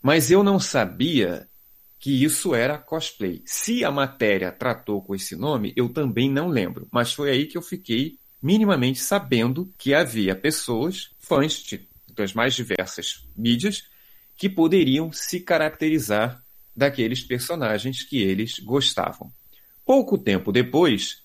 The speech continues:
começa a existir no Brasil a revista Herói, que foi uma publicação muito pioneira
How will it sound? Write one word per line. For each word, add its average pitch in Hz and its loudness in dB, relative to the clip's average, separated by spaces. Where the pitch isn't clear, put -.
começa 160 0
a 113 2
existir 117 -4
no 151 -4
Brasil 139 -2
a - -2
revista 160 0
Herói, 131 2
que 170 -6
foi 170 -2
uma 170 -8
publicação 147 -6
muito 190 -4
pioneira 147 2